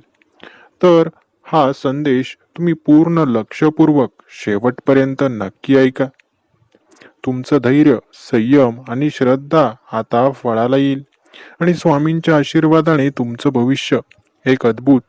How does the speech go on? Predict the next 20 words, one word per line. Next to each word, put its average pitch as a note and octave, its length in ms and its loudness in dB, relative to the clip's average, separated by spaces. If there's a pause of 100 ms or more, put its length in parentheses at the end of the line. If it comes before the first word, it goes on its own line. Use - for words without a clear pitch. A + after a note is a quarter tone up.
(200)
आणि B2+ 160 -2
सुखद B2 440 0 (120)
प्रवास A2+ 420 2
होईल, D3 160 4 (360)
ज्यामुळे B2 340 2
तुम्हाला B2 400 0
यशाचा B2+ 600 -2
अनुभव A#2 340 0
येईल. C#3+ 180 0 (760)
तुमचं C#3 360 0
जीवन D3+ 340 4
लवकरच C#3 680 2
त्या D3+ 100 2
मार्गावर C#3 580 2
जाईल, C3+ 340 0 (360)
जिथे B2+ 320 0
प्रत्येक B2 600 -2
अडथळा C3 420 0
संधी A2 440 -4
बनेल C3+ 300 0